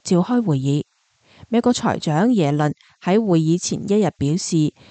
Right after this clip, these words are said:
雖然美國應該尋找進一步緩和與北京緊張關係嘅途徑，但係而家取消美國對華關稅仲為時過早。耶倫重申，美國對中國實施出口管制同投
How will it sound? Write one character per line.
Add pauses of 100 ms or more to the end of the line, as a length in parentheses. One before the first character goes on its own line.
(100)
雖
然
美
國
應
該
尋
找
進
一
步
緩
和
與
北
京
緊
張
關
係
嘅
途
徑， (400)
但
係
而
家
取
消
美
國
對
華
關
稅 (240)
仲
為
時
過
早。 (840)
耶
倫
重
申， (440)
美
國
對
中
國
實
施
出
口
管
制
同
投